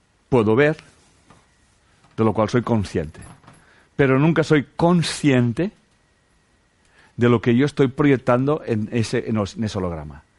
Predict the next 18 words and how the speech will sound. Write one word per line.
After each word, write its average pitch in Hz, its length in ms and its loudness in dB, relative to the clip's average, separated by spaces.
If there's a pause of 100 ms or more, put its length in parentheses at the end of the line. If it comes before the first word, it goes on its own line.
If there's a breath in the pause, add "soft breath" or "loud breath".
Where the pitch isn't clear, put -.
(420 soft breath)
Y 127 100 0
esos 156 180 -2
son 151 220 2
mis 139 140 0
programas 135 480 0 (140)
inconscientes. 143 1600 -2 (1600)
¿Estamos? 113 440 -8 (600 loud breath)
Y 160 60 4
esos 214 240 0
programas 143 480 0
inconscientes 135 960 0 (220 loud breath)
están 156 260 -2
alimentados 147 540 2
de 113 60 2
toda 147 200 2
una 143 140 0
serie 123 340 2
de, 117 240 2